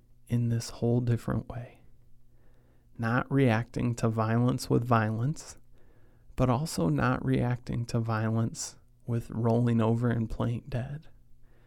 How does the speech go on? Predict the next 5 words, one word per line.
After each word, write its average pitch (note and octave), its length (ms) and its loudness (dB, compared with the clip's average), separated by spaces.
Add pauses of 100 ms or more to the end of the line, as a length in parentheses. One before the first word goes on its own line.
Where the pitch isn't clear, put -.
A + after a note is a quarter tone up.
(360)
with B2+ 180 -2
this A#2+ 300 -4 (140)
peaceful, C3 880 -4 (360)
active B2 920 -2 (460)
resistance - 1080 -2